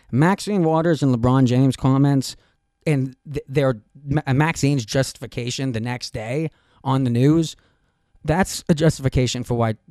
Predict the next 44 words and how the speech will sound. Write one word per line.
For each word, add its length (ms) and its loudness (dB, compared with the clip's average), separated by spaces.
Trump 320 -2
was 160 -6
not 220 2
responsible 680 -6
for 420 -12
Jan 200 -4
sixth. 320 -16
That 200 0
was 160 2
a 100 4
mob 460 2
that 140 -2
got 220 -4
passionate. 600 -2
In 180 -2
no 160 4
way 160 2
did 140 -2
he 80 -2
tell 340 0
them 220 -4
to 200 -12
actually 440 -6
commit 340 -2
violence. 560 -8
You 120 0
could 200 2
have 60 0
insinuated 720 0
it, 160 -10
but 100 0
you 120 -4
can't 280 2
actually 360 -4
tie 360 0
hi-, 100 -4
his 280 2
words 580 2
to 100 -2
the 120 0
actions 320 -4
of 80 -4
the 40 -4
mob. 380 -4